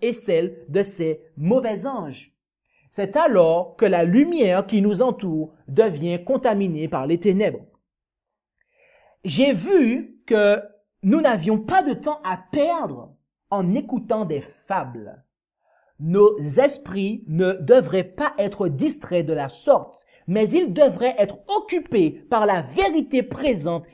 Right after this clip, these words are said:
et rechercher la sagesse afin que nous puissions obtenir une connaissance plus profonde de notre position et que, avec douceur, nous soyons capables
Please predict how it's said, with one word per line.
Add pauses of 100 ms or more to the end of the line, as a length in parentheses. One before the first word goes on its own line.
(100)
et
rechercher
la
sagesse (320)
afin
que
nous
puissions
obtenir
une
connaissance
plus
profonde (200)
de
notre
position (680)
et
que, (500)
avec (460)
douceur, (440)
nous
soyons
capables